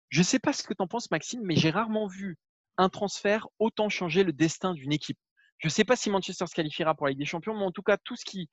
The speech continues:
tout ce que dégage Manchester United, juste par l'arrivée d'un Bruno Fernandes, qui a permis à tout le monde de trouver sa place dans cet effectif-là. Alors, là, on caricature, euh, avec Bruno Fernandes, mais j'ai, j'ai du mal à avoir un exemple similaire dans, euh,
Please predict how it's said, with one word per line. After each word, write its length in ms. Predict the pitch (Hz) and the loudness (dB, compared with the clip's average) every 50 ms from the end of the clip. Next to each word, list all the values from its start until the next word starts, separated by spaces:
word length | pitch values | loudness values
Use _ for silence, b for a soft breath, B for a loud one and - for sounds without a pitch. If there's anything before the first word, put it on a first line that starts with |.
| b b b b b b _ _ _ _ _ | b b b b b b _ _ _ _ _
tout 80 | - 247 | -8 -8
ce 60 | - | -2
que 100 | - 190 | -2 -2
dégage 400 | 160 143 226 240 220 220 208 175 | 4 4 6 6 8 6 6 4
Manchester 460 | 180 190 180 - - 180 - - 185 175 | 2 0 -2 -2 -4 -4 -2 -2 -2 0
United, 520 | 170 170 170 170 - 190 175 156 131 - _ _ _ _ _ - | 0 0 -2 0 0 0 0 0 0 -6 _ _ _ _ _ -6
juste 380 | 151 160 - 330 311 - - - | -2 4 6 6 6 6 4 4
par 160 | - 196 196 | 6 6 8
l'arrivée 540 | 196 190 196 202 196 220 226 214 190 139 - _ _ _ _ _ _ | 8 6 6 4 6 6 6 6 6 4 2 _ _ _ _ _ _
d'un 120 | 139 165 170 | 2 2 4
Bruno 220 | 170 190 190 190 | 4 2 2 2
Fernandes, 340 | - - 190 180 180 185 190 190 | 2 2 0 0 4 4 4 4
qui 140 | - - 240 | 6 4 4
a 40 | 220 | 6
permis 280 | - 240 240 277 294 | 6 4 6 6 6
à 60 | 277 233 | 6 6
tout 120 | - 262 | 6 4
le 60 | 254 247 | 6 6
monde 180 | 262 254 233 | 6 6 4
de 100 | 180 185 | 2 0
trouver 260 | - - - 208 196 | -2 0 0 0 0
sa 160 | 190 - 180 160 | 4 4 2 4
place 460 | - 208 202 196 190 175 - - - _ _ _ _ _ | 6 6 6 6 4 2 0 -6 -10 _ _ _ _ _
dans 80 | - 151 | -6 -4
cet 240 | 147 - 175 - - | -4 -4 -4 -2 -2
effectif-là. 800 | 175 - - 180 - - - 156 143 - - 160 165 175 190 | -2 0 -2 -4 -4 -4 -8 -8 -8 -8 0 2 4 4 4
Alors, 300 | 190 - 131 127 110 - _ _ _ _ _ _ _ - | 4 2 0 0 0 -2 _ _ _ _ _ _ _ 2
là, 140 | 143 147 | 4 4
on 60 | 156 151 | 4 4
caricature, 760 | - 165 160 160 175 170 160 - - 208 170 - 110 - _ - 123 | 4 2 2 4 4 2 2 2 2 2 0 0 0 -6 _ -14 -10
euh, 100 | 120 120 123 | -8 -4 -2
avec 200 | 123 127 123 117 | -2 -2 -2 -4
Bruno 200 | 127 135 139 135 | -4 -6 -6 -4
Fernandes, 380 | - 139 131 135 151 185 196 170 B B B B B B B B - | -4 -6 -2 0 0 0 0 -2 B B B B B B B B -2
mais 320 | 151 185 226 285 302 247 185 175 156 | 2 4 6 6 6 6 4 2 2
j'ai, 440 | 135 - - 123 131 165 170 160 - | 2 2 4 4 4 4 4 4 2
j'ai 180 | 170 143 185 | 2 2 2
du 160 | 190 156 175 180 | 2 2 0 2
mal 380 | 185 214 247 285 269 240 180 - | 4 4 6 6 4 4 2 2
à 200 | 180 180 180 180 | 4 6 6 6
avoir 360 | 175 170 202 226 240 233 208 | 6 4 4 4 4 4 4
un 120 | 185 170 175 | 4 4 2
exemple 340 | 180 165 165 185 180 165 | 2 2 2 0 0 0
similaire 680 | - - - - 262 240 226 220 208 208 208 208 202 180 | 0 -2 0 2 2 2 2 4 4 4 4 4 2 0
dans, 320 | 170 160 156 151 151 143 135 | -2 -4 -2 -2 -2 -2 -4
euh, 260 | 127 127 123 120 | -4 -4 -6 -8